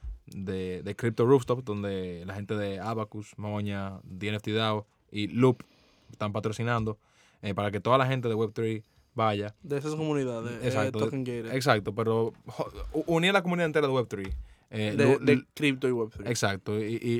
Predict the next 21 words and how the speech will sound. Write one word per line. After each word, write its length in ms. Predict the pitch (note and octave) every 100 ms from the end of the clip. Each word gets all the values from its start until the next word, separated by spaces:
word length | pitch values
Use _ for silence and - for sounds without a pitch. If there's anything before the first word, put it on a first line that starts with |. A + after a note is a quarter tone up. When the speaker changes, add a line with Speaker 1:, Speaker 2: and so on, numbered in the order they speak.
| A2+
Speaker 1:
y 20 |
Loop 240 | A#2+ C#3 -
está 140 | B2
patrocinando 580 | A2+ A#2+ A#2+ A#2 A2+ A2
con, 280 | A2 A2 G2+
con 180 | A2
los 100 | G#2+
pop-ups, 400 | G2+ D3 C3 - -
Moña 300 | A2+ A2 A2
está 420 | G#2+ G#2+ G#2 G2+ - _ _ _ _ _
soltando 360 | A2 G#2+ A2
una 180 | - G#2+
moña, 340 | A2 B2 A#2+ A2+ -
<laughs> 800 | - - F#3 F3+ D3+ - - -
y, 340 | C#3 B2+ D3 - - - _
tú 120 | -
sabes, 360 | B2+ A#2 A2 A2
y 140 | A2
el 100 | A2
dao 160 | G#2+ A2
también. 400 | G#2+ B2 C#3+ C3